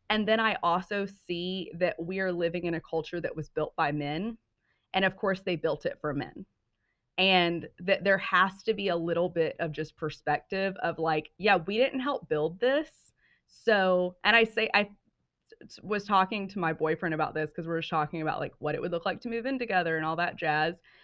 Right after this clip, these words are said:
And, you know, I was talking to him, I was like, "Hey, you guys have been living here as guys. This doesn't work for me.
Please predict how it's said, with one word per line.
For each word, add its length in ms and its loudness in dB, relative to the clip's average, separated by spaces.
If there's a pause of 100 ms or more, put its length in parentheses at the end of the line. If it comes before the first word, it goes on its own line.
(240)
And, 560 0 (720)
you 140 -2
know, 180 4
I 160 4
was 160 0
talking 360 0
to 60 0
him, 100 2
I 40 0
was 100 -2
like, 120 -10
"Hey, 520 2 (480)
you 240 0
guys 340 6
have 120 -6
been 200 -6
living 320 -2
here 200 -2
as 160 0
guys. 520 0 (720)
This 280 0
doesn't 420 2
work 280 -2
for 180 -2
me. 360 -8